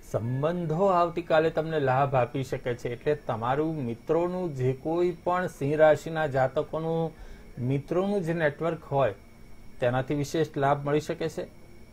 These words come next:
તમારો દિવસ પ્રસન્નતાપૂર્વક આવતીકાલે વીતે શકે.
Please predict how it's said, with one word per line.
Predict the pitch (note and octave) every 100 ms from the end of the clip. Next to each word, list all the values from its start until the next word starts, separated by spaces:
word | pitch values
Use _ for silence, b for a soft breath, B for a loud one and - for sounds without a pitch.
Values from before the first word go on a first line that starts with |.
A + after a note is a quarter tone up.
| - -
તમારો | D#3 E3+ F3
દિવસ | F3+ G#3 G3 F3+ C#3+ -
પ્રસન્નતાપૂર્વક | E3+ - F#3+ F3+ E3+ D3+ - C#3+ D3+ D3+ - - - - - - - -
આવતીકાલે | B2 C3 B2 B2 A2
વીતે | A#2 C3 B2+
શકે. | - -